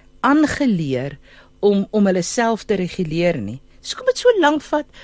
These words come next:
voor 'n kind kan leer lees en skryf, want hulle het, hulle het ses en 'n half jaar, daai nege maande in utero, ses jaar nodig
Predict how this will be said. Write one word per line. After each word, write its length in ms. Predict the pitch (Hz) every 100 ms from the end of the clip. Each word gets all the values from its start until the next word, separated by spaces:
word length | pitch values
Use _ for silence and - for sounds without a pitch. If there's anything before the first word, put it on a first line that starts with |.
| -
voor 160 | - 302
'n 60 |
kind 200 | 294 269
kan 160 | 277 269
leer 180 | 269 269
lees 280 | 262 262 285
en 80 |
skryf, 440 | 269 - 370 151 - - - -
want 160 | 262
hulle 160 | 269 269
het, 180 | 302 - _ _ - - _ _ -
hulle 160 | 277
het 180 | 311 - -
ses 360 | - - 403
en 60 | 415
'n 60 | 359
half 280 | 311 311 -
jaar, 680 | 170 165 226 294 240 151
daai 360 | 165 190 196 185
nege 260 | 185 214 247
maande 240 | 240 240
in 140 | 233 208
utero, 340 | 208 240 262 - -
ses 540 | - - - 415 440 -
jaar 440 | 196 220 247 311
nodig 360 | 247 214 214